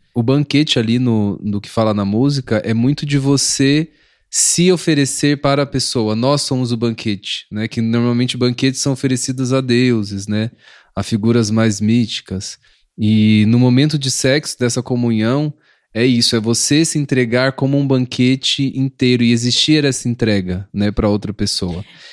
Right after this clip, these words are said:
E nisso, na, dentro da intimidade, que isso é o mais valioso, que, que pra mim, assim, de uns tempos pra cá, eu tô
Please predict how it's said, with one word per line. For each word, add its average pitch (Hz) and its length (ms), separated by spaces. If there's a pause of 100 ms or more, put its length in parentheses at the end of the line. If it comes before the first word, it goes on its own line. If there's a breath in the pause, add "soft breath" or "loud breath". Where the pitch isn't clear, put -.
(120 loud breath)
E 113 80
nisso, 139 380
na, 143 480
dentro 135 480
da 135 180
intimidade, 135 840
que 120 200
isso 139 160
é 135 40
o 127 60
mais 123 260
valioso, 117 560
que, 110 440 (460 loud breath)
que 117 100
pra 117 200
mim, 117 260
assim, 110 400
de 98 100
uns 110 120
tempos 110 240
pra 117 180
cá, 107 240
eu 113 120
tô 127 720